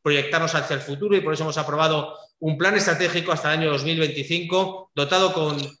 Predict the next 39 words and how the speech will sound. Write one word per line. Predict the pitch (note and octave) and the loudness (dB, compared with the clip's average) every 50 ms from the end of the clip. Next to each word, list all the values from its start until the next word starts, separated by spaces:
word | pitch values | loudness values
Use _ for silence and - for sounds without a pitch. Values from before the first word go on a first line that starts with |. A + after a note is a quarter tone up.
| _ _ - | _ _ 0
más | C#3+ F3+ G3+ G3 | 2 2 4 4
de | G3 F3 | 2 2
mil | E3+ F3 F3 E3+ | 2 2 0 0
millones | D#3+ D#3 D3+ D3 C#3+ C3+ | 0 0 0 0 -2 -2
de | C3 C#3+ | -2 -2
euros, | D#3+ F3+ F#3+ G3+ F#3+ G3 | 0 0 0 0 0 -2
que | - | -6
estoy | C#3+ D3 D3 | -8 -8 -6
seguro | D#3+ D#3+ D#3+ D#3 D3+ D3+ | -6 -4 -2 -2 -2 -2
que | C#3 | -4
Alfonso | C3+ - - D#3 D3 - D#3+ C#3+ C#3 - - - _ _ | -4 -4 -4 -6 -4 -2 -2 -2 -2 -4 -10 -16 _ _
ahora | C#3+ D3+ D3+ D3+ D3 D3 D3 - | 2 4 4 6 4 4 4 2
desgranará | C#3 C3+ C3+ C#3 C#3 C3+ C3+ C#3+ D#3+ E3 E3 D#3+ D3+ | 0 0 0 0 2 2 2 4 4 4 4 4 4
y | D3 | 2
entrará | C#3 C3+ C#3 C#3+ D3 D3+ D3 | 0 0 -2 -2 0 0 -2
mucho | D3+ D3 D3 - D#3 | -2 -4 -6 -4 -4
más | D3+ D3 D#3 | -4 -2 -2
en | F3 F3 | 0 0
detalle, | F3+ F3 F3+ F3 F3 F#3 F#3 F3+ - - - - - | 2 2 2 2 4 2 0 -2 -6 -10 -14 -14 -4
pero | - D3 D3+ | -2 0 0
que | D3+ D#3+ D3+ | 2 0 0
se | - D#3+ | 0 2
basa | D3+ F3+ F3+ - G#3+ | 2 2 2 2 0
sobre | G3 G#3 F#3 E3+ D#3+ D3+ | 0 0 0 2 0 0
cuatro, | - F3+ F3 E3+ - E3 D#3 C#3+ C#3 C#3 C#3 - D#3 D3 - - - C#3+ | 2 0 -2 -2 0 -2 -2 -2 -2 -4 -4 -6 -6 -6 -6 -10 -10 -6
sobre | C#3+ C#3+ C#3 C3+ | -2 -2 -2 0
cuatro | C#3 F3 E3+ E3 C#3+ C#3 | 2 0 0 2 2 2
ejes. | C3+ B2+ B2 C3 B2 A2+ - - - _ | 2 2 0 -2 -6 -8 -8 -16 -20 _
El | _ D3+ D3+ | _ 0 2
primero, | D3+ D3+ D#3 F3+ G3 G3+ G3+ F#3+ F#3 | 2 2 4 4 6 6 6 6 6
alcanzar | F3 - - D3+ C#3+ - F#3+ F#3 | 6 4 2 0 0 0 -2 -2
una | F3+ F3 | 0 0
empresa | E3 D#3+ E3 E3+ E3+ D#3+ E3+ D#3 D3 C#3+ C3+ - - - - - _ | 0 0 -2 -4 -4 0 2 2 2 2 0 -2 -6 -12 -16 -18 _
verde | C#3+ E3 F3 E3+ E3+ | 0 2 4 4 4
y | D#3+ | 4
descarbonizada | D3 D3+ C#3+ - - C#3+ B2+ B2 C3 C3 B2+ C#3 D#3+ E3 F3+ G#3 G#3 - - - - _ _ | 2 2 0 2 0 0 0 0 -2 -6 -2 0 0 2 2 0 -2 -6 -10 -14 -18 _ _
para | - C3+ C#3 | -2 -2 0
que | - D#3 | 0 0
una | E3+ F3 E3+ E3+ E3 D#3 C#3+ C3+ - - | 0 2 4 4 2 2 0 -2 -6 -10